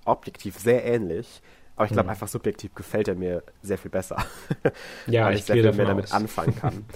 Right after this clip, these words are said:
Speaker 2: <laughs>
Speaker 1: Also ich find immer noch, das ist eine meiner Favorite Holiday Movies, äh, beziehungsweise generell, glaub ich, einer meiner Lieblings-Romance-Movies,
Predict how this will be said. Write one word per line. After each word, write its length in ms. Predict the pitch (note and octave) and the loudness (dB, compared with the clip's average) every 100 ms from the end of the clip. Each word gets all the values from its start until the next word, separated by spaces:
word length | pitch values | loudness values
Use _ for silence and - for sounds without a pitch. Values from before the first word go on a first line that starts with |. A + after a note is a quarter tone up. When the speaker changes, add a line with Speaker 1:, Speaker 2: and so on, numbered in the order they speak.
| - | -16
Speaker 2:
<laughs> 200 | - - | -14 -4
Speaker 1:
Also 140 | G#2+ | 0
ich 100 | B2 - | 0 2
find 160 | E3+ | 0
immer 180 | D3+ D3 | 4 6
noch, 160 | C3+ A#2+ | 6 2
das 140 | A2+ | -6
ist 120 | A2+ - | -10 -4
eine 280 | G#2+ A#2+ | 0 2
meiner 540 | A#2 G#2+ G#2+ G2+ G2 G#2+ - _ - - - _ - | 2 2 2 2 0 -4 -12 _ -20 -20 -20 _ -4
Favorite 600 | - A#2+ C3+ B2+ A#2+ - - G#2+ | 4 6 6 4 0 -4 -4 2
Holiday 340 | B2 C#3 C#3 | 4 4 2
Movies, 640 | C3+ C3+ C#3+ D3 D3+ - - - - - _ _ - - | 0 -2 -2 -4 -8 -16 -20 -20 -20 -20 _ _ -16 -2
äh, 180 | G#2+ G2+ | 0 0
beziehungsweise 600 | F#2+ A2 G2+ - G2 F#2+ | -2 -6 -4 0 0 0
generell, 520 | F2+ A2+ F#3 G2+ F#2+ | 0 2 4 4 2
glaub 220 | F#2 F2+ F#2+ | 0 0 -2
ich, 140 | - | -4
einer 200 | G2 C#3+ | -2 0
meiner 220 | B2 G#2 | 2 0
Lieblings-Romance-Movies, 1500 | G2 B2+ B2 G#2+ - F#2 B2 D3 D3 C#3+ C#3 C#3+ D#3+ E3 - | -2 -4 -6 -8 -4 2 2 2 -2 -4 -6 -4 -4 -4 -10